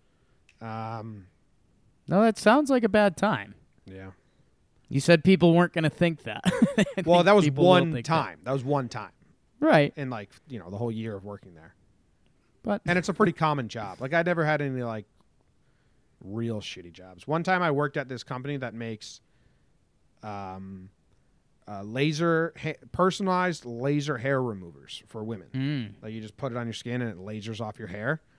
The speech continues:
Speaker 2: Sure.
Speaker 1: And they were having trouble, so they taught me how to test the, the lasers,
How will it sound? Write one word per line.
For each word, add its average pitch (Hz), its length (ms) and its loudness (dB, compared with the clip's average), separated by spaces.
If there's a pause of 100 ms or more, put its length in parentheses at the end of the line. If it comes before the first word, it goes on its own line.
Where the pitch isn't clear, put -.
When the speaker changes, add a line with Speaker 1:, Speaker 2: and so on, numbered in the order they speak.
(360)
Speaker 2:
Sure. - 180 -6
Speaker 1:
And 127 140 2
they 135 80 0
were 139 100 0
having 135 260 0
trouble, 139 540 -2 (320)
so - 180 -10
they 127 160 -4
taught 139 280 -2
me 139 80 -4
how 127 100 -2
to 120 80 -6
test - 540 -6
the, 143 100 -6
the 123 160 -12
lasers, 120 640 -6